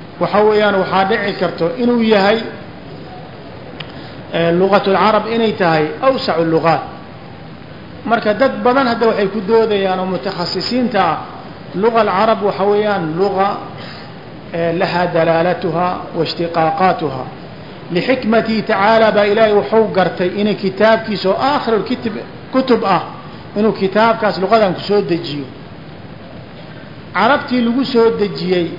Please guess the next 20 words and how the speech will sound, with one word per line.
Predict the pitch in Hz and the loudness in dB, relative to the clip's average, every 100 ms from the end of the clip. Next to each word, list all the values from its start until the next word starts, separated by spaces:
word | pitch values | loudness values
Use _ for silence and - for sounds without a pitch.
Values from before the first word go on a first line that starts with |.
| - | -4
inay | 247 240 - - 214 | 0 0 -2 -10 -4
luqadooda | 202 208 247 254 226 | 0 2 4 6 4
sidaas | 185 247 233 | 2 0 0
tahay | 233 220 | 2 2
waxaa | 214 202 | 2 -2
kugu | 202 202 | -2 -4
daliil | 185 226 269 226 | 0 2 2 0
ah, | 190 165 - - - - | -2 -6 -12 -16 -10 0
ummad | 226 233 302 - | 2 4 2 2
kasta | 240 - 226 | -2 2 4
wax | 247 - | 4 2
bay | 202 208 | 0 2
weynaysiin | 202 196 196 196 202 214 | 4 4 2 0 0 -2
jirtay. | 170 151 - - - - - - - - - | -2 -4 -8 -16 -18 -18 -18 -18 -18 -18 -4
Qolada | 208 247 254 | 2 2 4
Qur'aanka | 247 220 247 254 226 | 2 2 2 2 2
lagu | 226 240 | 0 0
soo | 254 226 214 | 2 2 4
dejiyey | 190 185 202 | 2 0 2
waxyaalaha | 202 175 190 208 233 | 4 4 4 4 4